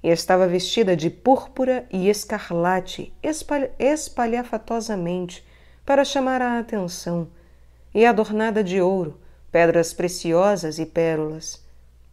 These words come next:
Tinha na mão uma taça de ouro, cheia de abominação e de imundície, fruto de sua prostituição,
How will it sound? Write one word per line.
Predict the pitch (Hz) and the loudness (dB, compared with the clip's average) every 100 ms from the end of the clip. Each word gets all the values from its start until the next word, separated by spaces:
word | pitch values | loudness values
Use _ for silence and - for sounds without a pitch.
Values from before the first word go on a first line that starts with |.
| - - - | -20 -20 -20
Tinha | - 165 170 | -6 0 2
na | 160 | 2
mão | 156 170 190 | 2 2 2
uma | 151 160 | 0 -2
taça | 160 202 - 208 | -2 -4 -2 -2
de | 214 | 0
ouro, | 190 190 180 - - - - | 2 0 -2 -8 -18 -20 -18
cheia | - - 202 175 | -6 2 4 4
de | 151 | 4
abominação | 170 160 165 175 165 - 220 214 | 4 4 2 2 0 -2 -2 0
e | 170 | 0
de | 165 | -2
imundície, | 165 165 156 147 185 - - - - - - - | -2 -2 -4 -4 -4 -6 -10 -14 -20 -20 -20 -20
fruto | - 247 269 262 | -2 2 4 2
de | 151 151 | -2 -4
sua | - 180 | -2 -2
prostituição, | 175 180 185 180 165 - 165 151 147 | -2 -4 -4 -4 -4 -4 -4 -4 -6